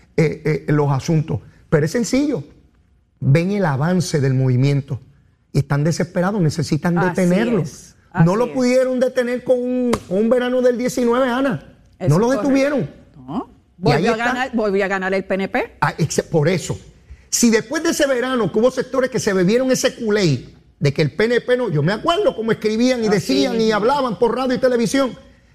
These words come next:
Speaker 1: y de momento sale otro gobernador estadista en las elecciones veinte veinte, y ellos entendían que ganaban las elecciones aunque fuera con el monito de Santurce,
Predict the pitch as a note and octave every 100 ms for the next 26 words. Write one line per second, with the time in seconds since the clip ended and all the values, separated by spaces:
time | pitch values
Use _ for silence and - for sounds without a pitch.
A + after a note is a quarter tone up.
0 | _ _ G3 G3 G3 F#3 E3 F3 A#3 -
1 | A3+ E3 F#3 F#3+ G#3+ G3 F#3 - G3+ G3
2 | F#3 F3 D3+ D#3 F3+ F3+ F3+ D#3 - F3
3 | E3+ E3+ C3+ - D#3 D#3 C#3 D#3+ - F3+
4 | C#3 C3 D#3+ C4+ A#3+ - - _ _ _
5 | _ E3 D#3+ F#3 F#3 F#3+ G3 F#3+ G#3 F#3+
6 | F3 F#3+ G3 G3 F#3+ E3+ G#3 G#3 F#3+ -
7 | D#3 G3 G3+ F#3+ F#3 F#3+ G3+ G#3 E3 G#3
8 | C4 D#4 G#3